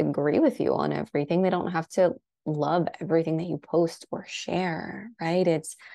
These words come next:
it's that sacred discernment within self of take the medicine, receive what medicine is there for you. And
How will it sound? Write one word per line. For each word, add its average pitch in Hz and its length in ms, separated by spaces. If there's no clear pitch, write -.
it's 175 180
that - 200
sacred 165 320
discernment 160 420
within 156 300
self 190 440
of 156 300
take 175 200
the 180 60
medicine, 160 540
receive 185 560
what 160 200
medicine 160 340
is 156 120
there 156 200
for 180 160
you. 165 200
And 147 300